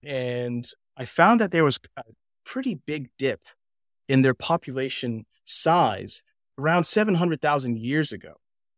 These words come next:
So curiously, I went back to, um, the geological records and looked at the timeline of what was happening seven hundred thousand years ago.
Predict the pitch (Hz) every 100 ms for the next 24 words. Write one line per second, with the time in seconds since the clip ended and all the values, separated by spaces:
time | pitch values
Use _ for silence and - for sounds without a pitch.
0 | _ _ _ _ _ - 139 127 120 -
1 | 151 139 131 - 139 131 117 117 113 110
2 | 135 - - 127 120 117 113 113 _ _
3 | 117 113 110 110 104 _ 107 104 _ _
4 | _ _ 127 _ _ _ _ _ - 123
5 | 120 120 170 254 220 131 95 - 113 135
6 | - 113 - _ 135 127 117 - - 147
7 | 151 117 110 110 135 123 139 247 - 131
8 | 98 - _ - 135 127 120 117 110 110
9 | 107 107 104 101 107 101